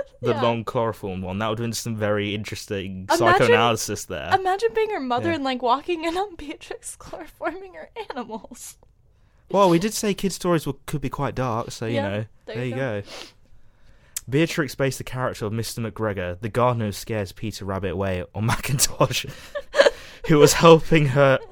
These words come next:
Speaker 1: in her quest to get into Kew Gardens.
Speaker 2: To be fair,
Speaker 1: Yeah.
Speaker 2: it was just his physical appearance.
Speaker 1: <laughs>
Speaker 2: Not
Speaker 1: Yeah, I was gonna,
Speaker 2: his
Speaker 1: that's quite
Speaker 2: personality.
Speaker 1: mean, like,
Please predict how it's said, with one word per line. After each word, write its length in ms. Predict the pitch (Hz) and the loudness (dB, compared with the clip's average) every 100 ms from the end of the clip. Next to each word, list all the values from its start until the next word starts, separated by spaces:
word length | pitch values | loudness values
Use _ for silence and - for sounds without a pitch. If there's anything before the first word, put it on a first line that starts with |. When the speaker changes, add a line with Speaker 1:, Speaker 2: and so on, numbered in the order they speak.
| - - - - | -20 -20 -18 -4
Speaker 1:
in 120 | 120 | 0
her 120 | 120 | 0
quest 440 | 113 - 120 - - | 0 0 0 0 -6
to 60 | |
get 320 | 110 120 - 120 | 0 0 0 -4
into 200 | 113 - | -2 -4
Kew 280 | - 123 110 | -2 -4 -2
Gardens. 680 | 110 113 110 92 101 - - - | -2 -2 -4 -6 -6 -6 -8 -12
Speaker 2:
To 120 | 285 | -6
be 160 | 254 285 | -4 -4
fair, 320 | - 180 208 | -4 -6 -6
Speaker 1:
Yeah. 120 | 214 | -6
Speaker 2:
it 40 | 202 | -6
was 200 | 220 196 | -6 -6
just 420 | - 196 190 - | -12 -8 -8 -8
his 160 | 185 - | -12 -12
physical 360 | 170 - 170 | -14 -10 -10
appearance. 540 | 160 - - - - - | -8 -10 -12 -16 -12 2
Speaker 1:
<laughs> 20 | |
Speaker 2:
Not 100 | - - - 175 - - - - - - | 2 4 2 2 0 -4 -14 -16 -16 -2
Speaker 1:
Yeah, 140 | 320 | 10
I 80 | - | 12
was 100 | - | 12
gonna, 180 | 403 523 | 12 12
Speaker 2:
his 120 | - | 12
Speaker 1:
that's 40 | - | 8
quite 320 | - 277 302 | 12 12 12
Speaker 2:
personality. 360 | - 240 269 139 | 12 8 8 6
Speaker 1:
mean, 60 | 143 | 8
like, 280 | 151 156 | 6 6